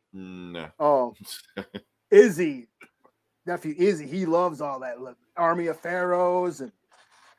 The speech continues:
Speaker 2: Snow Goons, all that Philly, Vinnie Paz, Slain. Slain's been in some movies. He was in, uh, The Town.
Speaker 1: And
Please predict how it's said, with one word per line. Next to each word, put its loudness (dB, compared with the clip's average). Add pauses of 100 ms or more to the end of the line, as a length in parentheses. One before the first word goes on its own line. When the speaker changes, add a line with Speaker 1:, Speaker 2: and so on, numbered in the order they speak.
(720)
Speaker 2:
Snow 2
Goons, 2
all 4
that 0
Philly, 0
Vinnie -4
Paz, -4
Slain. -10 (240)
Slain's -2
been 0
in 2
some -4
movies. -4 (240)
He -10
was -8
in, -4
uh, -4 (760)
The -12
Town. -4
Speaker 1:
And -2